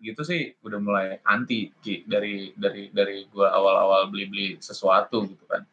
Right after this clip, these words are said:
Nah, kalau misalkan dipaksa buat kredit,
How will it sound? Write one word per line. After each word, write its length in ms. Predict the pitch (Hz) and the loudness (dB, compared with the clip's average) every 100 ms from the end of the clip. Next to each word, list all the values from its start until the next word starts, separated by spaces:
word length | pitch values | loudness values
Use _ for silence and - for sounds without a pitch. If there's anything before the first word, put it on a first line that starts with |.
| _ _ _ - | _ _ _ 0
Nah, 240 | 107 95 95 _ _ - _ _ _ _ | 4 4 0 _ _ -20 _ _ _ _
kalau 160 | 110 110 | 2 4
misalkan 560 | 113 110 113 117 113 113 110 110 110 117 _ _ _ _ _ _ | 4 6 4 6 4 2 -2 -2 -4 -8 _ _ _ _ _ _
dipaksa 560 | 120 120 - - - - | -6 0 -2 2 0 0
buat 180 | 110 - - | -2 -4 0
kredit, 420 | 113 107 143 | 2 2 0